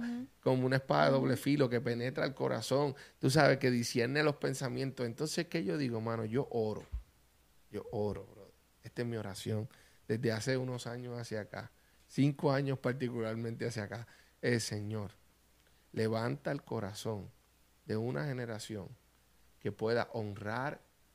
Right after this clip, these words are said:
Speaker 2: el pasado de la iglesia, celebrar el presente de lo que Dios está haciendo hoy en nuestras vidas y que se posicione para construir un futuro de esperanza.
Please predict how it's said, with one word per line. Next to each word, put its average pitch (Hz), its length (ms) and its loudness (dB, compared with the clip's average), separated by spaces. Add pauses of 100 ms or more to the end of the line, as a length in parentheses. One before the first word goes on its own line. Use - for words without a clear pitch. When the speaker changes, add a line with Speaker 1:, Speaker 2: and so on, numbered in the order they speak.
(140)
Speaker 2:
el 113 100 0
pasado 98 460 -6
de 107 80 -4
la 117 60 -6
iglesia, 110 380 -10 (500)
celebrar 107 680 0
el 139 120 -2
presente 120 580 -6
de 135 80 -2
lo 110 140 -4
que 104 100 -6
Dios 104 200 -6
está - 180 -10
haciendo 131 540 -8
hoy 117 320 -4
en 110 140 -6
nuestras 104 360 -8 (120)
vidas 104 300 -20 (800)
y 117 320 -4 (380)
que 110 200 -4
se 110 380 -4 (440)
posicione 113 760 -6 (640)
para 107 300 -6
construir 113 560 -6
un 104 100 -6
futuro 120 600 -6
de 104 80 -4
esperanza. 101 580 -10